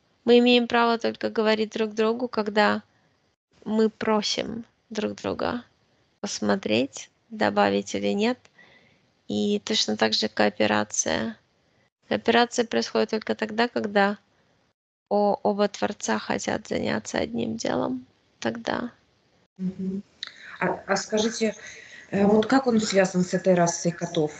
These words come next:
Speaker 2: Они ему помогли, вот действительно эти коты его
Speaker 1: Щас
Speaker 2: вытянули
Speaker 1: коты,
Speaker 2: или
Speaker 1: там что-то щас.
Speaker 2: Мгм.
Speaker 1: Что-то не, там как-то по-другому. Там что-то с, с филиноидной расой связано.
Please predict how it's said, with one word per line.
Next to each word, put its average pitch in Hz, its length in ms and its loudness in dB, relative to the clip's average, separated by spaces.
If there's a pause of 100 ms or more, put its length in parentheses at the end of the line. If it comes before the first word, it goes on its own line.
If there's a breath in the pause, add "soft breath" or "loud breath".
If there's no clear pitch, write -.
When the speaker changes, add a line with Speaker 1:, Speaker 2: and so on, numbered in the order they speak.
(160)
Speaker 2:
Они 208 220 6
ему 226 160 10
помогли, 226 420 2
вот 196 160 2
действительно 247 520 0
эти 196 120 -2
коты 180 280 -2
его 175 160 4 (100)
Speaker 1:
Щас 170 280 4
Speaker 2:
вытянули 160 60 -2
Speaker 1:
коты, 175 300 2
Speaker 2:
или 208 60 4
Speaker 1:
там 208 240 -4
что-то - 360 -6
щас. - 540 0 (500 loud breath)
Speaker 2:
Мгм. 202 380 -2 (220)
Speaker 1:
Что-то - 360 -6
не, 214 120 -4 (320)
там 208 360 -6 (120)
как-то - 260 -18
по-другому. - 800 -4 (3500 loud breath)
Там 254 160 6
что-то 254 320 0
с, - 180 0
с - 400 0
филиноидной 247 760 0
расой 233 400 0
связано. 214 680 0